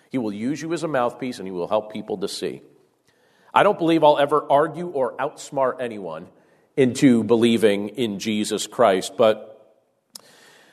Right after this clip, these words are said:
but what I will do is I'll, I'll live a transformed life. And I'm gonna do my best to live a transformed life that demonstrates the power of Christ and the presence of Christ. That Christ is not off at a distance from me, but that I'm living life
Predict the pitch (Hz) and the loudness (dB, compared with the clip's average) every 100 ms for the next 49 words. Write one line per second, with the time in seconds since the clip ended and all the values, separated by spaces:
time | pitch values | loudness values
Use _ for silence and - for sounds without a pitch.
0 | _ - 160 170 156 147 180 190 214 214 | _ -2 4 6 6 4 0 -2 -6 -10
1 | 190 131 139 - 160 156 160 180 185 - | -12 -4 -4 -2 0 0 -4 -8 -12 -12
2 | 165 160 - 151 139 120 117 85 73 - | -12 -12 -12 -10 -10 -10 -10 -10 -12 -20
3 | _ _ _ _ _ _ _ _ _ _ | _ _ _ _ _ _ _ _ _ _
4 | _ _ _ 139 135 131 131 131 135 151 | _ _ _ 4 6 6 4 -2 -2 0
5 | 143 - - 147 170 196 185 160 156 151 | 0 -2 -12 -8 -2 2 2 2 -2 -4
6 | 156 131 165 143 - 175 196 185 180 175 | -6 -4 -6 -6 -10 -12 -12 -10 -8 -6
7 | 156 143 143 127 117 139 151 - 156 143 | -4 -6 -6 -12 -8 -6 -8 -10 -10 -10
8 | - - - 147 160 185 180 - 170 160 | -12 -16 -6 -4 -2 -4 -8 -2 -2 -2
9 | - 147 127 - - 123 107 98 101 - | -6 -12 -12 -8 -4 -4 -4 -14 -18 -18
10 | - 76 - - _ _ _ _ 147 - | -14 -14 -14 -20 _ _ _ _ -10 4
11 | 170 180 170 147 160 156 156 160 160 - | 4 4 -2 -4 -2 0 0 0 0 0
12 | 147 131 98 135 - 117 92 - 104 92 | 0 -2 -4 -6 -4 -8 -8 -6 -6 -4
13 | 92 87 113 123 117 120 147 156 139 107 | -8 -8 -4 0 0 0 0 0 -2 0
14 | 104 | -2